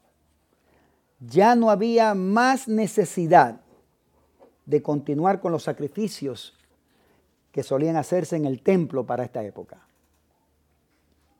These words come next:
Ahora en Cristo lo tenían todo. Cristo es las dos cosas. Cristo es el sumo sacerdote y a la misma vez Cristo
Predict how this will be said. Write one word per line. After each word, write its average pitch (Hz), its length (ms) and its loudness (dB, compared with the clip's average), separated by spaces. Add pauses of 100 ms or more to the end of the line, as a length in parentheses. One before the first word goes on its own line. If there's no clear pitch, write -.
(520)
Ahora 220 240 6
en 214 100 2
Cristo 233 720 4 (580)
lo 156 160 2
tenían 160 380 2
todo. 135 340 4
Cristo 247 540 8
es 190 100 8
las 175 160 8
dos 175 140 4
cosas. - 560 6 (760)
Cristo 269 640 8 (240)
es 208 200 4
el 190 100 4
sumo 220 260 4
sacerdote 208 720 8
y 233 60 10
a 202 60 10
la 185 100 8
misma 208 260 6
vez 190 240 4
Cristo 185 600 2